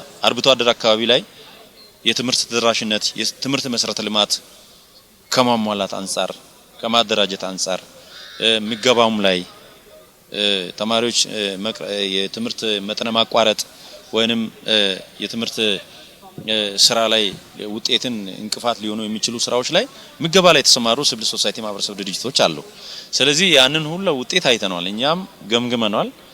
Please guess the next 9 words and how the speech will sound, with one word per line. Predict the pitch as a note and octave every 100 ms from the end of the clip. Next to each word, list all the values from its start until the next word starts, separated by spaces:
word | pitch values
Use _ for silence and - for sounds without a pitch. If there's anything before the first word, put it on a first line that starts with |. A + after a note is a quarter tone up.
| - - - G#2+
ግን | D3 A3+
አሁንም | B2+ B2 C3+
ቀጣይነትን | C3+ - A#2+ A#2+ C3+ D3
ባለው | A#2 A2+ C3 D#3
መገምገምን፣ | G#2 G2 G#2+ G#2+ C#3+ C3
መከታተልን፣ | G#2 - G2+ G2+ C#3+
ማጠናከርን | A2 A2 A2+ G#2+ B2 A#2 G#2+
ደግሞ | G#2 A2+
የሚጠይቁ | G#2 G2+ G#2 G2